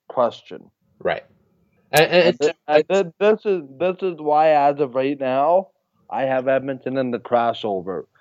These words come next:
Speaker 1: because I, I do not believe they've done enough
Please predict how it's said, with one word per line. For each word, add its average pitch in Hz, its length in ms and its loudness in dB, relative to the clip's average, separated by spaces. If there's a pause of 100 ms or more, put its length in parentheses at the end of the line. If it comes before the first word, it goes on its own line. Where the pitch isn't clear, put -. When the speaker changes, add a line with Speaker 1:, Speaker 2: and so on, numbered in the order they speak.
(240)
Speaker 1:
because 135 240 -4
I, 143 120 4 (600)
I 147 160 2
do 156 220 -2
not 202 240 2
believe 170 380 -2
they've 143 180 0
done 139 260 0
enough 143 460 0